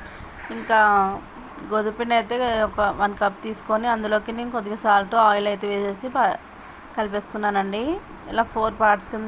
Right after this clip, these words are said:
చేసుకొని, చపాతీస్ కింద చేసుకొని, అందులోకి ఆయిల్ అయితే స్ప్రెడ్ చేసి దానిపైన కార్న్ ఫ్లోర్ అయితే వేస్తున్నాను.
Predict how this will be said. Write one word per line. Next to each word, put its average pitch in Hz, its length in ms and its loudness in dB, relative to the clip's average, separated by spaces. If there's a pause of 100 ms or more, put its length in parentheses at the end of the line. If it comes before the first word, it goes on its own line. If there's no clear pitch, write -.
(120)
చేసుకొని, 214 520 -2 (280)
చపాతీస్ 208 460 0
కింద 220 140 -8 (120)
చేసుకొని, 208 500 -4
అందులోకి 202 300 -4 (100)
ఆయిల్ 202 240 2
అయితే 214 160 -2 (520)
స్ప్రెడ్ 214 360 0
చేసి 214 260 0
దానిపైన 220 400 2 (120)
కార్న్ 208 200 2
ఫ్లోర్ 208 180 0
అయితే 202 200 -4
వేస్తున్నాను. 196 500 -2